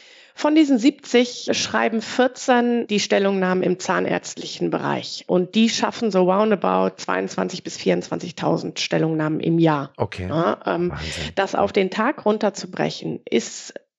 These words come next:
Speaker 1: schwierig aufgrund der Komplexität. Ne, die eine ist, äh, dauert vielleicht mal drei Stunden, die andere ist in zwanzig Minuten erledigt, ne, weil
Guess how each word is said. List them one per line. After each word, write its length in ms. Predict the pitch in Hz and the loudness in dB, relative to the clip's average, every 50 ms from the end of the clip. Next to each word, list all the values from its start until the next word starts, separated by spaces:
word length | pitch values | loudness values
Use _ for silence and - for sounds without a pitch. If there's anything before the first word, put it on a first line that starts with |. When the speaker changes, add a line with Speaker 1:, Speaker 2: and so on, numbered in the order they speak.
| _ | _
Speaker 1:
schwierig 800 | - - - - - 214 226 247 269 277 294 285 285 - - - - | -6 -4 -4 -2 0 4 4 6 6 6 4 2 0 -6 -14 -6 -2
aufgrund 380 | - - - - - 220 220 | 0 0 0 0 -2 0 2
der 80 | 202 208 | 2 0
Komplexität. 920 | - - 208 196 - 196 190 - - 170 - - 151 156 - - - - _ _ _ _ _ - | 2 0 -2 0 0 -2 -2 2 0 0 2 2 0 0 0 -4 -10 -16 _ _ _ _ _ -4
Ne, 260 | 185 185 202 220 220 | 0 2 2 2 2
die 160 | 196 185 - | 0 0 0
eine 260 | - 175 196 202 202 - | 0 2 2 2 2 2
ist, 280 | - 180 - - - | 2 0 -2 -6 -6
äh, 160 | - - - | -2 -2 -2
dauert 320 | - - 170 180 190 190 190 | 0 2 4 4 4 4 2
vielleicht 320 | - 190 175 170 165 - | 2 2 2 2 0 0
mal 140 | 185 165 165 | 0 0 2
drei 260 | - - 160 175 - | 2 2 2 0 0
Stunden, 320 | 202 - - 233 226 233 214 | -2 0 0 0 2 2 0
die 120 | 190 - | 0 0
andere 200 | - 190 175 180 | 0 2 2 2
ist 120 | 180 - | 0 0
in 100 | 180 175 | -2 -6
zwanzig 400 | - - 170 - - - 170 - | -2 -2 -2 -2 -2 -4 -6 -2
Minuten 360 | 190 180 175 - 180 - - 185 | 0 2 2 2 2 0 -2 -2
erledigt, 540 | - - 160 151 143 156 - - - - | 0 2 2 2 0 0 -4 -8 -10 -6
ne, 140 | 170 185 185 | -4 -2 0
weil 220 | 165 165 165 160 | 2 2 2 2